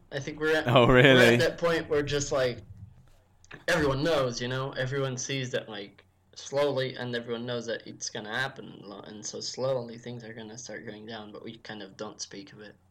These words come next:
Speaker 1: We just, "Yeah, no, it's
Speaker 2: You,
Speaker 1: great, everything's
Speaker 2: I saw him
Speaker 1: great."
Speaker 2: a couple of weeks ago, though. He was really good.
Speaker 1: No, he's really good. He's amazing.
Speaker 2: Yeah, but ob-, obviously he's really good,
Speaker 1: No,
Speaker 2: but
Speaker 1: but he's
Speaker 2: maybe
Speaker 1: the
Speaker 2: less
Speaker 1: best,
Speaker 2: than
Speaker 1: like
Speaker 2: his, like, top standards.
Speaker 1: I mean,
Speaker 2: High standards.
Speaker 1: to me, he's, he's,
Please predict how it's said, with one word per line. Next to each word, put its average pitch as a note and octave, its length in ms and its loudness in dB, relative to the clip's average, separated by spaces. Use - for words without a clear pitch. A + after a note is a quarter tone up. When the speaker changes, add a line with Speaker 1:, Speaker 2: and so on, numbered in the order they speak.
Speaker 1:
We G#2+ 120 -14
just, - 320 -16
"Yeah, - 100 -12
no, E3+ 140 -6
it's D#3+ 100 -4
Speaker 2:
You, F#3+ 80 0
Speaker 1:
great, F3 280 -6
everything's E3+ 360 -6
Speaker 2:
I F#3 80 4
saw A3+ 120 2
him B3 120 4
Speaker 1:
great." A3+ 40 0
Speaker 2:
a F#3 40 2
couple C3 220 6
of A#2 60 8
weeks A3 280 4
ago, A#2 260 6
though. G2+ 100 2
He G2+ 80 2
was A2 120 0
really B2+ 220 0
good. G3 380 -4
Speaker 1:
No, A2+ 140 -4
he's F3+ 180 -8
really D#3 200 0
good. - 180 -10
He's A2+ 160 -10
amazing. A2+ 560 -6
Speaker 2:
Yeah, A#2 220 8
but G2 100 2
ob-, A2 180 6
obviously A#2 380 10
he's G2+ 120 6
really G#2 220 8
good, A2 260 6
Speaker 1:
No, G#2+ 80 4
Speaker 2:
but G#2 100 10
Speaker 1:
but A2 120 6
he's A2 80 2
Speaker 2:
maybe G#2+ 220 6
Speaker 1:
the G2 40 10
Speaker 2:
less G2+ 200 8
Speaker 1:
best, - 80 -6
Speaker 2:
than G#2 100 6
Speaker 1:
like G2+ 100 8
Speaker 2:
his, G2+ 180 2
like, - 360 6
top - 220 6
standards. F#2+ 500 2
Speaker 1:
I G#3+ 60 -2
mean, G#3+ 160 4
Speaker 2:
High E3 60 0
standards. G2 500 -8
Speaker 1:
to G3+ 80 -8
me, D4 80 -2
he's, E4+ 240 -4
he's, - 220 -10